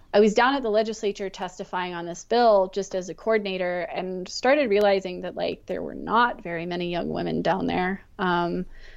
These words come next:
and there were no, like, paid people for hunting and angling specifically l-, doing work down there. And I was started scratching my head and, you know, there's been histories of lobbyists on and off support, like,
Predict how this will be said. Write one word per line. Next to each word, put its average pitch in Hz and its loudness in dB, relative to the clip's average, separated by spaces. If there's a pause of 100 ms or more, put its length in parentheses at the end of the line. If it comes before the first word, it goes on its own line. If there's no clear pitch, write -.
(180)
and 190 6
there 190 6
were 196 2
no, 247 2 (100)
like, 196 2
paid 233 0
people 185 -2 (640)
for 208 2
hunting 214 0
and 196 -2
angling 190 -4
specifically 185 -2 (680)
l-, 185 -4
doing 226 6
work 262 4
down 170 -4
there. 131 -8
And 190 2
I 175 -2
was 202 -4
started 233 2
scratching 208 -2
my 190 -8
head 196 2
and, 190 -6
you 208 -4
know, 185 -2 (120)
there's 233 2
been 254 -2
histories 208 -2
of 190 -4
lobbyists 185 2
on 180 -6
and 175 -6
off 196 -6
support, - -8
like, 175 0